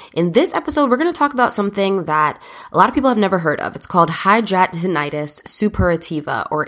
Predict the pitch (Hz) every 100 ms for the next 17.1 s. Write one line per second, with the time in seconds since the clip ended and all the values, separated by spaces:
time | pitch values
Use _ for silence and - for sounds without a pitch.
0 | - 170 175 - - 139 147 - - 147
1 | 139 120 117 - - - - - - -
2 | 170 165 160 156 147 - - - 240 330
3 | 269 226 196 247 190 175 180 170 - 220
4 | - - 165 185 147 143 160 190 196 190
5 | 190 185 190 180 147 - 151 170 156 143
6 | 143 131 147 - 202 220 226 220 156 -
7 | - 131 127 160 160 156 220 226 220 220
8 | 214 160 160 196 196 196 196 196 - -
9 | - 165 170 175 170 175 156 165 185 170
10 | 180 170 139 147 - 190 185 180 175 175
11 | 175 - - - - 165 160 151 143 143
12 | 151 175 175 175 170 160 143 151 143 202
13 | 208 190 185 180 160 151 143 170 180 160
14 | 175 175 160 156 156 147 147 151 - 160
15 | 160 - 147 147 135 - 135 139 123 -
16 | 175 - - 202 226 233 185 170 160 156